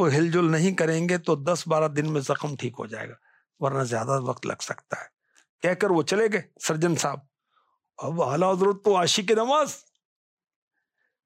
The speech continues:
आपकी तो डिक्शनरी में था ही नहीं कि जमात तर्क की जाए। नमाज जोहर का वक्त आया, आपने वजू किया,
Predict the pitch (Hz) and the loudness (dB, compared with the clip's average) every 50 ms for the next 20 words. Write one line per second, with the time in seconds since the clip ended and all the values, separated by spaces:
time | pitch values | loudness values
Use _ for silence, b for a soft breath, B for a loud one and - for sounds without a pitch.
0 | _ _ _ _ - 156 160 185 208 190 - - - 262 208 196 - 247 220 190 | _ _ _ _ -4 -2 0 0 0 -2 -4 -2 -2 -2 0 2 0 0 2 2
1 | 196 196 - - - 220 233 233 262 269 269 269 277 277 277 277 - - - - | 0 0 0 0 0 0 0 2 2 2 4 4 4 2 2 -2 -4 -4 -2 -2
2 | - - - 240 254 269 285 294 285 294 285 285 269 269 262 262 254 226 185 247 | 0 2 2 4 4 4 4 4 4 4 4 4 4 4 4 4 2 4 4 2
3 | 214 190 208 196 196 214 240 240 240 - 233 208 185 - - 175 165 143 139 - | 4 4 2 2 4 4 2 2 0 0 0 0 -2 -2 -4 -6 -4 -2 -2 -2
4 | - - - _ _ _ _ _ _ _ _ - B B B B B B B B | -4 -6 -14 _ _ _ _ _ _ _ _ -20 B B B B B B B B
5 | B B B B B _ _ - 143 156 170 190 202 202 208 214 180 170 170 175 | B B B B B _ _ -2 -2 0 2 2 2 4 2 2 2 2 2 2
6 | 208 220 208 233 214 214 220 220 220 - 208 190 190 202 220 226 - - - _ | 2 0 0 0 0 2 0 0 0 0 2 2 4 4 2 2 -2 -4 -14 _
7 | _ _ _ _ _ _ _ _ _ - - 156 160 156 190 180 165 156 160 165 | _ _ _ _ _ _ _ _ _ -2 -2 -2 0 2 2 2 4 4 4 4
8 | 202 214 175 - 202 208 214 214 220 233 | 4 2 2 2 0 2 2 2 0 -4